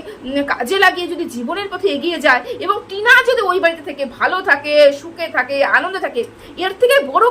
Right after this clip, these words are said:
কিছু আমার জন্য কিছু হতে পারে না। কারণ কি, একটা মহিলা অনেক ঝড় ঝাপটা সহ্য করে, যেই মহিলাটার মানে সম্বন্ধে ওয়াইটিতে নোংরা কথা শেষ হতো না, অন্য কোনো মহিলা হলে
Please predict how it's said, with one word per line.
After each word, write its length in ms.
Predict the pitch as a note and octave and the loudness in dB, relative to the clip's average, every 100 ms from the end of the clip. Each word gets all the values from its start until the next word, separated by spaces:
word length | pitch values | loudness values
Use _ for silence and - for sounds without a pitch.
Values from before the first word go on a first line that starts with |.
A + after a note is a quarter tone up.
| B4 | 2
কিছু 160 | B4 | 0
আমার 400 | B4 D4 D#4+ G4 | 2 2 4 4
জন্য 220 | - F4 F4 | 2 -6 -6
কিছু 180 | E4 | -10
হতে 200 | C4 G3 | -10 -10
পারে 160 | G3 E3+ | -10 -8
না। 100 | - | -4
কারণ 220 | D#4 D#4+ | 0 0
কি, 120 | G#4+ C#5+ - - | 2 0 -2 -2
একটা 320 | - - A#4+ | 0 2 0
মহিলা 400 | G4 - G4+ G4 B4 - - | 0 -2 2 4 4 2 -12
অনেক 440 | - G4 A#4+ B4+ B4+ | -4 -2 -2 -4 -4
ঝড় 320 | A#3+ D4 D#4+ D#4+ | -4 0 0 2
ঝাপটা 360 | C#4 C4+ D#4+ | -2 0 -2
সহ্য 360 | D#4+ C#4 A#3+ E4+ | -2 -8 -10 -10
করে, 260 | D#4+ F4 G#4 B4 C#5 - - | -4 0 2 0 -4 -16 -16
যেই 380 | G#3+ D4+ F4+ G#4 | -4 -2 2 2
মহিলাটার 580 | D4+ C#4 D#4 F4 F#4+ F#4+ | 2 0 4 4 4 0
মানে 180 | F#4+ G#4 F#4+ | -6 -8 -6
সম্বন্ধে 480 | D#4 D4 F4 E4+ G4+ A4 A4+ - - | -6 -6 -8 -4 -2 -2 -4 -12 -8
ওয়াইটিতে 540 | G#3+ B3 G#3 - - G4+ F4 B3+ | 0 2 2 -2 -6 -6 -2 -2
নোংরা 280 | D4+ F#4 G#4+ | 0 4 4
কথা 140 | A#4+ C5 | 4 -2
শেষ 300 | - E4+ D#4 | -4 -8 -8
হতো 140 | C4+ | -6
না, 160 | A#3 D#4 - - - | -6 -6 -10 -14 -6
অন্য 280 | D4 F#4+ | -4 -2
কোনো 240 | G4+ G4+ F4+ | -4 -2 -2
মহিলা 240 | D4+ D#4+ | 0 2
হলে 180 | F4 G4 | 2 0